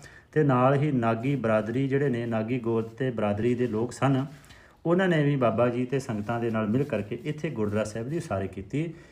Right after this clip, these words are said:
ਜੋ ਗੁਰਦੁਆਰਾ ਸਾਹਿਬ ਉੱਨੀ ਸੌ ਪੈਂਤੀ ਦੇ ਵਿੱਚ ਬਣਿਆ। ਸੰਗਤ ਜੀ, ਜੋ ਗੁਰੂ ਨਾਨਕ ਪਾਤਸ਼ਾਹ ਜੀ ਦਾ ਗੁਰਦੁਆਰਾ ਇੱਥੇ ਆਗਮਨ ਦੇ ਬਾਰੇ ਦੱਸਦੇ ਹਾਂ, ਉਹ ਗੁਰਦੁਆਰਾ ਸਾਹਿਬ ਇਸ ਦੇ ਸਾਹਮਣੇ ਹੀ ਥੋੜ੍ਹੀ ਦੂਰ ਥੰਮ ਸਾਹਿਬ ਗੁਰਦੁਆਰਾ ਸਾਹਿਬ ਹੈ।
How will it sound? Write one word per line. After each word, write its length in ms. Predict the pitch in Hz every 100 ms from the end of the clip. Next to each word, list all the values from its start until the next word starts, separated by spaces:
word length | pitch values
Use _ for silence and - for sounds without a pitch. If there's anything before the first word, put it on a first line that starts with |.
| -
ਜੋ 180 | 113 156
ਗੁਰਦੁਆਰਾ 380 | 123 123 113 120
ਸਾਹਿਬ 340 | 110 123 - 139
ਉੱਨੀ 220 | 139 135
ਸੌ 200 | 147 165
ਪੈਂਤੀ 360 | 151 143 143
ਦੇ 100 | 127
ਵਿੱਚ 160 | 107 101
ਬਣਿਆ। 240 | 87 - - - _ _ _ _ _ - - - -
ਸੰਗਤ 240 | 156 175
ਜੀ, 120 | 196
ਜੋ 140 | 208 185
ਗੁਰੂ 140 | 165
ਨਾਨਕ 300 | 127 123 147
ਪਾਤਸ਼ਾਹ 380 | 165 165 160 175
ਜੀ 100 | 175
ਦਾ 140 | 165
ਗੁਰਦੁਆਰਾ 400 | 147 143 147 151
ਇੱਥੇ 220 | 147 147 143
ਆਗਮਨ 380 | 120 120 143
ਦੇ 60 | 143
ਬਾਰੇ 220 | 127 127
ਦੱਸਦੇ 340 | 117 110 135 151
ਹਾਂ, 80 |
ਉਹ 80 | 156
ਗੁਰਦੁਆਰਾ 320 | 123 117 131
ਸਾਹਿਬ 320 | 127 139 151 135
ਇਸ 120 | 139
ਦੇ 160 | 139
ਸਾਹਮਣੇ 360 | 139 127 151 151
ਹੀ 140 | 135
ਥੋੜ੍ਹੀ 280 | 127 123 139
ਦੂਰ 300 | 120 117 151 - - _ _
ਥੰਮ 220 | 143 175
ਸਾਹਿਬ 280 | - 139 123
ਗੁਰਦੁਆਰਾ 320 | 113 98 101
ਸਾਹਿਬ 260 | 95 92 90
ਹੈ। 140 | -